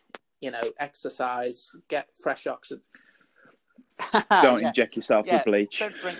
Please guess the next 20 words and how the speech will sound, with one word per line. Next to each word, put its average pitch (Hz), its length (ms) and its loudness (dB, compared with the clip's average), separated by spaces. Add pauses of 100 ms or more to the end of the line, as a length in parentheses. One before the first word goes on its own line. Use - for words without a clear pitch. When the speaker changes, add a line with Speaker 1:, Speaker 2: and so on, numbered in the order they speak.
(100)
Speaker 1:
bleach. 143 220 -12 (400)
Speaker 2:
<laughs> 170 80 0 (480)
Speaker 1:
Um, - 400 -10 (3250)
Speaker 2:
Don't 135 220 4
try 127 180 4
and 120 100 -2
get 135 160 4
Speaker 1:
<laughs> 123 100 6
Speaker 2:
U 117 60 4
V 110 220 2
light 101 340 0
inside 98 380 0
of - 100 0
Speaker 1:
That's, - 20 -4
Speaker 2:
you. 98 120 -2
Speaker 1:
uh, 127 320 -4 (540)
what 147 200 -10
an 143 60 -18
insane 135 500 -10
comment 135 300 -16